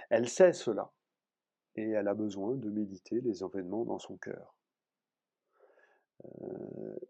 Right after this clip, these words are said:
elle a besoin, elle cherche le sens. Elle se laisse dérouter.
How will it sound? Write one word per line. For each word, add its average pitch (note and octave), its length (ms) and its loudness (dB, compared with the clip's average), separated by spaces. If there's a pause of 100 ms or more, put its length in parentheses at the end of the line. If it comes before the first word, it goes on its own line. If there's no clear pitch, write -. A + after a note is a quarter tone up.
(100)
elle A2 120 0
a A#2+ 60 2
besoin, A2+ 360 0
elle G#2+ 120 -4
cherche - 360 -4
le A2+ 80 -2
sens. - 540 -8 (880)
Elle C#3+ 140 8
se C#3 140 4
laisse C3 260 4
dérouter. A#2 560 2